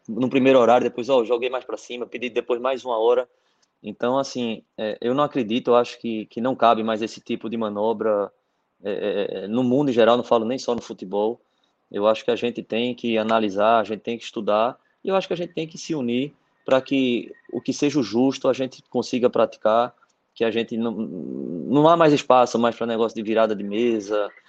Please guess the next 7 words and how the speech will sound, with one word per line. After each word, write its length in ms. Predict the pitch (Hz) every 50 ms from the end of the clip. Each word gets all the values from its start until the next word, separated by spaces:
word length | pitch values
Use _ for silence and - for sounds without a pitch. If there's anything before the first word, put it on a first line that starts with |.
| _ _ _ _ -
pra 300 | - 113 113 110 107 107
pri-, 220 | - - - - -
privilegiar 840 | - 127 120 113 117 117 117 113 101 113 113 110 110 110 117 123 120
A, 40 |
B 200 | 104 101 117 113
ou 80 | 107 101
C. 480 | - - - 107 113 117 117 117 117